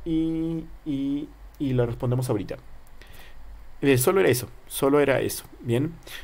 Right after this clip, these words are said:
Ese, ese ajuste también funciona en Edge, funciona en todo. Eh, hasta en el mismo Chrome Reader. Bien, nos quedan siete minutos. Página, correcto. ¿Se comprende esto de página? De repente para muchos van a decir, "No es útil", pero van a ver que sí es útil.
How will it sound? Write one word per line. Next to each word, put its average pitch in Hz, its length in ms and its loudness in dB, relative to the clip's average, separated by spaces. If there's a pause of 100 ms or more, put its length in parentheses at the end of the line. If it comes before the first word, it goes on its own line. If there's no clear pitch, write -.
(180)
Ese, 175 240 4
ese - 160 4
ajuste 190 280 6
también 139 260 4
funciona 123 340 4
en 120 200 0
Edge, 151 380 4
funciona 131 460 2
en 120 140 4
todo. 107 300 8 (1040)
Eh, 139 140 2
hasta 123 220 4
en 120 60 6
el 120 60 6
mismo 139 360 4 (120)
Chrome 120 240 6
Reader. 87 340 2 (540)
Bien, 127 240 4 (120)
nos 120 120 0
quedan 147 160 8
siete 165 200 4
minutos. 151 420 2 (160)
Página, 107 380 0 (200)
correcto. 117 360 0
¿Se - 180 -2
comprende 214 380 4
esto 147 160 4
de 117 80 10
página? 123 340 2
De 147 80 2
repente 131 320 0
para 117 160 2
muchos 135 260 0
van 139 120 0
a - 20 0
decir, 127 280 2
"No 135 120 2
es 131 140 0
útil", 135 280 -2
pero - 140 -4
van 113 100 0
a 127 40 2
ver 135 120 -2
que 131 120 -6
sí - 140 -8
es - 100 -10
útil. 120 240 -8